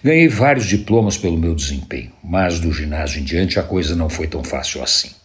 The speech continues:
Fui suspenso algumas vezes, fiquei de segunda época e repeti de ano.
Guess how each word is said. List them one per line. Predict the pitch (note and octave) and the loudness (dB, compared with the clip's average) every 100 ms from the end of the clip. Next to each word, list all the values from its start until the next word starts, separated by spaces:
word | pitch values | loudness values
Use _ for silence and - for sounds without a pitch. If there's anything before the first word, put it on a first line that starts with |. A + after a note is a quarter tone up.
| _ | _
Fui | - G2 | -4 0
suspenso | F2 F#2+ - F2+ - | 2 0 0 -2 0
algumas | D#2+ E2 C#2+ - | -2 -2 -4 2
vezes, | G#2+ A2+ A2+ - - - - | 4 4 2 -4 -8 -14 -10
fiquei | - - G2 | -4 0 0
de | |
segunda | - E2 E2 D2 | 0 0 -2 0
época | D#2 G2 - - F#2+ - | 2 0 0 -8 -8 -6
e | D2 | -2
repeti | G2 D#2 D2+ D#2 | -2 -2 -6 -6
de | C#2+ | -6
ano. | A1+ | -8